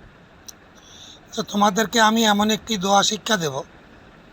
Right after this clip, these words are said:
যেই দোয়াটি পাঠ করার পরে তোমার কাছ থেকে ইবলিস শয়তান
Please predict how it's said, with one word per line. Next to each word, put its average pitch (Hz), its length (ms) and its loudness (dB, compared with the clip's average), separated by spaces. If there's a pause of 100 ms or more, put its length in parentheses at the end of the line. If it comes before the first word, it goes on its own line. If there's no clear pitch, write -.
(920)
যেই 196 320 -2
দোয়াটি 202 460 2
পাঠ 202 300 0
করার 208 320 0
পরে 175 320 -2 (1500)
তোমার 202 320 2
কাছ 190 280 -2
থেকে 202 380 -2
ইবলিস 180 520 -2
শয়তান 185 580 -2